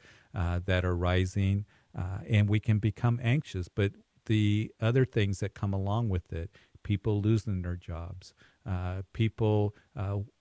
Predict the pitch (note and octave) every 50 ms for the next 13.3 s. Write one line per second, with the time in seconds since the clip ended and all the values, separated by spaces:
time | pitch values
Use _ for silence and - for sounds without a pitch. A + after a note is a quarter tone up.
0 | _ _ _ - A#2+ G2+ F#2+ F#2+ F#2 G#2 G#2 - A#2 G#2+ - - - A2 G#2 A2
1 | G#2 G2+ G2 F#2 F#2+ - - - A2 G#2+ G2+ - A2 G2 - - - _ _ _
2 | G#2 G2 G2 - - G#2 G2+ G2 - - - G#2+ G#2+ A2+ C3 G#2+ F#2+ - - F#2
3 | E2+ F2 F#2 - - - - - _ _ - - F#2+ F#2+ F#2 G2 - - G2+ G2
4 | F#2+ G2 G2 F#2+ F#2+ G2 F#2 G2 G#2+ B2 A#2+ - A#2 G#2 - - A#2 A2 G#2 G2+
5 | G2 G#2 G2+ G2+ G2+ G2+ G2 G2 F#2+ F2+ - G2 G2+ A2 A2+ A#2 A#2 G#2+ F#2+ F2+
6 | F2+ F2+ F2 E2+ - - _ _ - _ _ _ _ _ _ _ - F#2+ G2 G2+
7 | G#2 G#2+ G#2 G#2 G#2 F#2+ F#2 F#2 - - G2 F2+ - G2+ F#2 F2+ F#2+ F#2+ G2+ G2+
8 | - G#2 G2 G2 G2+ F#2+ G2 G2 F#2+ - A#2 - G2 G2 G2 G2+ - - - A2
9 | A2 - - F#2 - - - G2 F2+ E2+ F2 F2 E2+ - - - _ _ _ _
10 | _ _ _ G2+ F#2+ F#2 G2+ G#2 G2 - G#2 G2+ F#2+ G2+ G2+ G#2 A2+ A#2 A#2+ -
11 | - G#2+ - - G#2+ G#2+ G#2+ G#2 G2+ - - - G#2+ G#2 - - G#2+ F#2 G2 F#2+
12 | G2 G2 G2+ G2 F#2 F#2 - - - A#2 A#2 A2+ - - A#2 A2+ A2 - G#2+ F#2+
13 | F#2 F2+ E2 E2+ F#2+